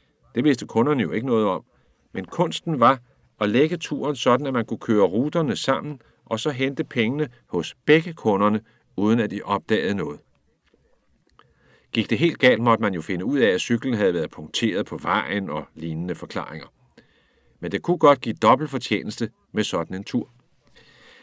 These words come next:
Sommeren nitten hundrede niogtyve var en rigtig dansk sommer med sol og ikke for meget varme. Så hvad kunne være skønnere, end når man fik turen for en kvindelig tandtekniker i Gothersgade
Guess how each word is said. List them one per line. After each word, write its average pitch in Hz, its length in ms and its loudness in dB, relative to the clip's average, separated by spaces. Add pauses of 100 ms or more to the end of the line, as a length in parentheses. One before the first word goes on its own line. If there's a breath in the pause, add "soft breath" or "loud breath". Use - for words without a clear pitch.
(360 soft breath)
Sommeren 175 600 4
nitten 156 260 4
hundrede 160 320 6
niogtyve 131 760 2
var 110 140 8
en 101 200 -2
rigtig 131 400 0
dansk - 300 0
sommer 95 400 2
med 98 140 0
sol 131 440 0 (260)
og 120 160 0
ikke 143 200 0
for 131 200 2
meget 101 320 6
varme. 82 300 -6 (960 soft breath)
Så 147 220 2
hvad 151 160 2
kunne 170 200 0
være 127 240 8
skønnere, 131 680 2
end 101 120 -2
når 104 80 2
man 104 160 0
fik 113 220 -2
turen 135 380 -2
for 120 180 0
en 101 100 -4
kvindelig 123 480 -2
tandtekniker 113 680 -2
i 82 120 2
Gothersgade 101 680 2